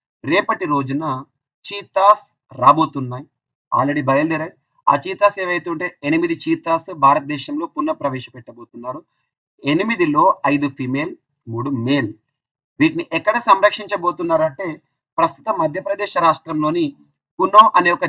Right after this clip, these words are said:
జాతీయ పార్క్ ఉంది. ఆ కునో, కునో, కునో జాతీయ పార్కులో వాటిని సంరక్షించబోతున్నారు.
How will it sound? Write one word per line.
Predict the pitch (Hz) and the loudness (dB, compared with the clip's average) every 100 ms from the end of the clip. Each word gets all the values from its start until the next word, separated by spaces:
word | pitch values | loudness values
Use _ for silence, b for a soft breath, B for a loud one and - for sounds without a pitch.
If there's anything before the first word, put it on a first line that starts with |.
| 123 | 4
జాతీయ | 143 139 175 175 | 4 4 -4 2
పార్క్ | 147 135 139 | 2 2 -12
ఉంది. | 123 113 - - | -12 -14 -6 2
ఆ | 147 - | 2 4
కునో, | 180 180 131 - | 2 2 0 -4
కునో, | 170 156 - _ _ _ - | -2 -2 -6 _ _ _ 0
కునో | 175 196 202 156 | 2 4 2 4
జాతీయ | 147 160 147 | 4 2 0
పార్కులో | 143 131 - 147 165 - - - | 0 0 -4 -2 -2 -4 -8 -8
వాటిని | - - 170 135 - | -6 -4 -4 -4 -2
సంరక్షించబోతున్నారు. | 139 151 - 139 117 117 113 110 110 110 | -2 -2 -6 -10 -10 -10 -12 -16 -18 -20